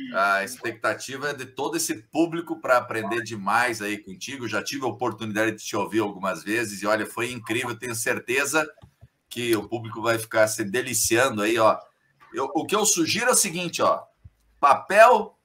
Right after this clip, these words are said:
caneta na mão, vá fazendo as suas anotações. Depois, depois que acabar a noite de hoje, dá um play aí, reassista,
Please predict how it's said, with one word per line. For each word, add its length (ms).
caneta 600
na 120
mão, 420
vá 160
fazendo 400
as 60
suas 200
anotações. 840
Depois, 1000
depois 420
que 60
acabar 380
a 60
noite 280
de 120
hoje, 320
dá 240
um 80
play 400
aí, 280
reassista, 1080